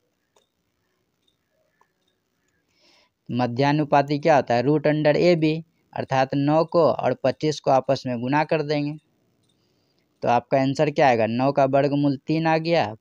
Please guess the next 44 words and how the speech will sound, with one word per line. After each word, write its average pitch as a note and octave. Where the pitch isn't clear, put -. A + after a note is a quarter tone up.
पच्चीस C#3+
का C#3+
वर्गमूल B2
पाँच C3+
आ C#3
गया। B2
यहाँ B2
से C3+
आपको C3
क्या D#3
मिल C#3
गया, G#2
पन्द्रह। A#2+
तो A#2
हमारा B2+
जो D#3
आंसर C#3+
हो C#3+
जाएगा A#2+
ऑप्शन D3+
नंबर B2+
बी B2+
हो A#2
जाएगा। G2+
उम्मीद D3
है E3
कि E3
आप D3
इस C3+
मेथड C3
से C#3+
आसानी B2+
से D3
सीख C3
गए B2
होंगे। A#2
एग्जाम C#3
में D#3
आपका C#3
ये C#3
काफ़ी A#2
वक्त B2+
बचा A#2
देगा। A#2+